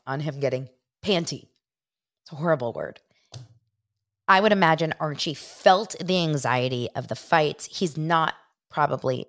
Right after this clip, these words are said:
this is not the first time. We've all heard about the fights. And then to drive home.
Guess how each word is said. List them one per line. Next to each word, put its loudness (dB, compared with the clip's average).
this -2
is -8
not -6
the -14
first -8
time. -8
We've -4
all 0
heard -4
about -6
the -6
fights. -8
And 0
then 4
to -8
drive 2
home. -4